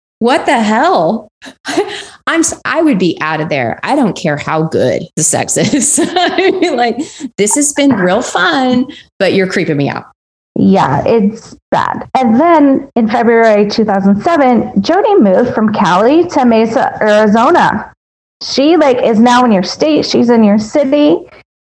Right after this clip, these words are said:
Speaker 2: Um, and then when the relationship ended in June of two thousand seven, he continued to be fuck buddies with her.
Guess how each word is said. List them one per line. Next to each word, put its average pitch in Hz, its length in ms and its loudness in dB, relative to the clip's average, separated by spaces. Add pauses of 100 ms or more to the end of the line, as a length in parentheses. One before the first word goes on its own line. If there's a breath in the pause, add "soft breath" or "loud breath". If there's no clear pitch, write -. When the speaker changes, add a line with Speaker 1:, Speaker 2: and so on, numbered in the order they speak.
(360)
Speaker 2:
Um, 226 600 2 (120)
and 254 200 2
then 370 480 2
when 247 140 0
the 247 100 2
relationship 254 640 2
ended 226 300 2
in 226 160 4
June 202 340 4
of 202 140 0
two 220 160 0
thousand 233 360 2
seven, 320 540 2 (120)
he 403 180 2
continued 339 640 2
to 302 80 2
be 269 180 2
fuck 359 340 -4
buddies 247 320 0
with 208 140 2
her. - 400 -2